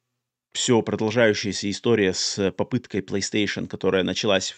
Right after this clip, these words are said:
в, э, прошлом году, продолжается и будет продолжаться еще несколько лет. Попытка зацепиться на рынке, а, игр-сервисов, мультиплеерных игр, а, м, получить свой Fortnite, получить свой,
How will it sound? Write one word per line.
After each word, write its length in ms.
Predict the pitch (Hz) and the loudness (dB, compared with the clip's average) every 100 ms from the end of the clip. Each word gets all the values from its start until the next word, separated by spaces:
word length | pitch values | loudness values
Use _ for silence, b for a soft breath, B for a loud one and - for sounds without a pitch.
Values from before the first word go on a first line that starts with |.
| - | -8
в, 80 | |
э, 220 | 95 90 - | -4 -4 -6
прошлом 360 | - 180 - | -6 -6 -4
году, 200 | 135 127 | -4 -2
продолжается 480 | 123 104 98 123 117 | -2 -4 -2 -2 -2
и 40 | 104 | -4
будет 180 | 110 | -6
продолжаться 440 | - 95 92 98 - | -6 -4 -4 -4 -4
еще 140 | - | -6
несколько 320 | 87 - - | -6 -8 0
лет. 160 | 139 190 B B B B _ - | 0 0 B B B B _ -8
Попытка 300 | - 135 113 | -4 -4 -4
зацепиться 520 | 98 - - 123 98 | -6 -6 -6 -4 -2
на 360 | 95 92 90 - _ _ _ _ _ | 0 0 -2 -8 _ _ _ _ _
рынке, 600 | 92 117 107 95 90 98 _ _ _ _ _ _ _ | -2 0 0 0 -6 -6 _ _ _ _ _ _ _
а, 220 | - 92 - | -8 -6 -4
игр-сервисов, 960 | 110 104 - 180 196 185 175 160 - | -4 -4 0 4 4 2 0 -4 -6
мультиплеерных 760 | - 95 - 117 135 165 160 151 | -10 -8 -6 0 2 2 0 0
игр, 220 | 131 120 - B B B | 0 -2 -6 B B B
а, 360 | 104 98 98 95 | -8 -4 -4 -4
м, 380 | 92 - - 101 | -8 -10 -12 -8
получить 400 | 113 110 - 131 | -4 -4 -2 -2
свой 260 | - 117 104 | -2 0 0
Fortnite, 560 | - 165 180 156 143 | 4 2 4 2 2
получить 400 | - 101 95 107 | 0 -6 -4 -6
свой, 580 | - - 98 101 98 92 | -8 -4 0 0 -2 -6